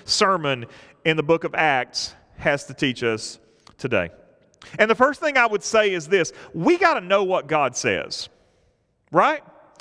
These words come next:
We gotta know what God says. And, and there's several places where, where Peter quotes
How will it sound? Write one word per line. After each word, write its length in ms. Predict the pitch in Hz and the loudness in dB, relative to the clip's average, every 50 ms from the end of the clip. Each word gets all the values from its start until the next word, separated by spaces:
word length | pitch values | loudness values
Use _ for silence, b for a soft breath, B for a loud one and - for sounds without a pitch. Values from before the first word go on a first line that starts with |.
| B B | B B
We 180 | - 214 339 359 | 2 4 4 4
gotta 280 | 349 359 320 294 233 208 | 4 2 2 2 -2 -2
know 260 | 202 233 247 254 247 | 0 2 2 2 2
what 260 | 226 220 220 185 180 | 2 0 0 -2 0
God 280 | 196 208 214 208 190 - | 0 0 2 0 -2 -2
says. 280 | - 175 160 165 147 | 0 0 0 0 0
And, 120 | 170 156 B B B B B | -4 -8 B B B B B
and 140 | 202 208 | 2 4
there's 160 | 220 226 214 - | 4 2 0 2
several 300 | - 294 320 302 302 247 | 2 2 2 2 -2 -6
places 460 | - 233 254 247 240 - 220 196 170 | -2 0 0 0 0 0 -4 -6 -2
where, 240 | 185 208 202 190 - B B B | 2 2 2 2 0 B B B
where 180 | 185 202 202 | 4 4 4
Peter 440 | - - - 262 277 269 262 247 202 | 2 0 -2 0 2 2 2 2 0
quotes 680 | - - - 226 247 269 254 226 208 - - - - | -2 -2 2 4 4 4 4 2 0 -4 -14 -16 -16